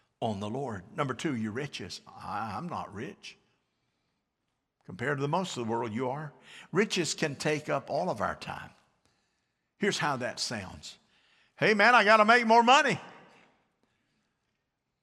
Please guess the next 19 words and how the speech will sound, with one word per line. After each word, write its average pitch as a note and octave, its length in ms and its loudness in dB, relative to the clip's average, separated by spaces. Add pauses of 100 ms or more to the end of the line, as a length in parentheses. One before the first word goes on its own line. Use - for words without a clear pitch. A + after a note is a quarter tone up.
(100)
Go, G#3+ 180 8
gotta A#3+ 240 8
make, B3 240 4
gotta B3+ 240 8
make C#4 220 6
more C4+ 160 10
money. C#4+ 340 8
Gotta A#3 280 6
get B3+ 160 8
out B3+ 180 8
there C4 160 8
and B3+ 80 0
get C4+ 180 6
with C4+ 200 6
it, B3+ 80 2
man. A#3+ 220 6
Don't B3+ 180 6
sit C4+ 260 6
idle. C4 340 10